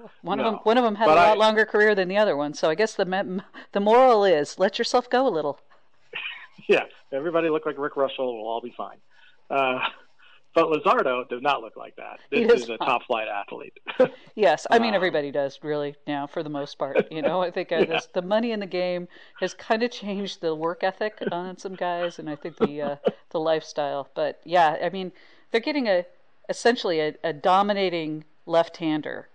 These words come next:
Speaker 1: a young, dominating left-hander that, that will be, I mean, that's, they're, and they're playing well. Now, I know you, you kind of have a theory now about this team and, and where they might be headed. Lay, lay it on us.
Speaker 2: All right. So this is my ninety-seven win theory.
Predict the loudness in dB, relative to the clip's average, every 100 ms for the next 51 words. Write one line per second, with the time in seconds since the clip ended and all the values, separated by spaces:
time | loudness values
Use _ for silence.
0 | -10 -10 0 2 2 0 -6 -10 -16 _
1 | -6 -2 0 0 -4 -4 -6 -8 -8 -12
2 | -12 -14 -18 _ -10 -10 -8 -10 -8 -12
3 | -10 -8 -4 0 -2 -2 -8 -14 -18 -20
4 | -4 4 6 6 4 6 4 4 4 4
5 | 4 4 4 6 6 4 4 2 2 2
6 | 0 -6 -20 -20 _ _ _ -8 -2 0
7 | 2 2 4 2 2 -2 -2 2 2 0
8 | -4 -6 -8 -6 -2 2 2 2 -8 -8
9 | -6 -4 -4 -6 -8 -6 -4 -4 -2 0
10 | 0 -2 -4 -6 -10 -8 -6 -4 -2 -2
11 | 0 2 4 4 2 0 -8 -14 -18 -20
12 | -20 -20 _ -20 -6 4 6 6 2 -12
13 | 2 8 8 8 4 -2 -4 0 -2 -2
14 | -2 -2 -2 -8 -10 -12 -14 -14